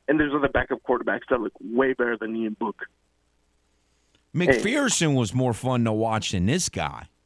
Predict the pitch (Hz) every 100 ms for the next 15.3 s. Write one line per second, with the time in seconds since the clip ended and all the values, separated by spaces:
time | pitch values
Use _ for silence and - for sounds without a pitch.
0 | _ _ _ _ - - - - - -
1 | _ _ _ _ _ - - - 85 -
2 | - 104 92 - 104 98 _ - 101 71
3 | - 92 110 101 82 - 101 - 113 101
4 | - _ _ _ 131 120 98 92 95 _
5 | - - 107 87 - - - _ _ _
6 | _ _ _ _ _ _ _ _ _ 120
7 | 127 127 104 98 104 73 62 - 107 113
8 | 107 101 90 98 101 104 107 113 131 -
9 | - 113 107 82 82 - 76 76 69 73
10 | - 73 69 65 - - - 85 78 69
11 | - 76 71 71 69 65 65 - - 101
12 | - - - 135 - - _ _ _ _
13 | _ _ _ _ _ - 226 220 156 -
14 | _ _ - 147 202 262 180 101 90 156
15 | 190 - -